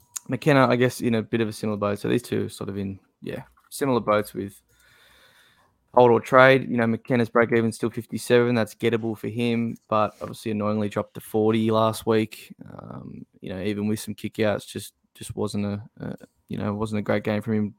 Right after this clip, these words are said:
Didn't get involved as much. Um, yeah, he's, he's one you can trade, but I think he's in the same boat as McKenna, as one you, you can possibly hold if you wanted to. He still sort of has the opportunity to make more money because, you know, he's not up as a higher price as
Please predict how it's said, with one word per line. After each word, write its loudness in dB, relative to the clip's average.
Didn't -4
get -2
involved -2
as -6
much. -4
Um, -2
yeah, -10
he's, -4
he's -2
one 6
you 2
can 4
trade, 4
but 2
I 4
think -8
he's -6
in -4
the -6
same -4
boat -2
as -8
McKenna, -2
as -4
one -4
you, -8
you -10
can -10
possibly -6
hold 6
if -2
you 0
wanted 2
to. 0
He -4
still 4
sort 0
of 4
has 4
the 0
opportunity -6
to -4
make -6
more -2
money -6
because, -10
you -8
know, -4
he's -8
not -2
up -6
as -8
a -4
higher -2
price 2
as -10